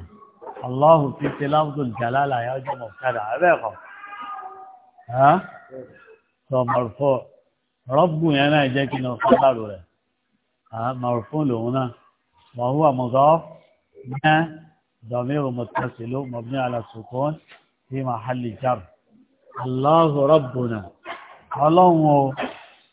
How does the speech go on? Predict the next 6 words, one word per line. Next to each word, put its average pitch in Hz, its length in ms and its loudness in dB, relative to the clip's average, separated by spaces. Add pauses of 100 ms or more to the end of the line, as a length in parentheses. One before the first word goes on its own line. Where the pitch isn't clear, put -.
(180)
òun 123 220 -6
ni 131 100 -2
ẹlẹ́dàá 131 520 0
wa. 113 140 -2 (1500)
Wa 127 320 2
Muhammadun 139 1000 0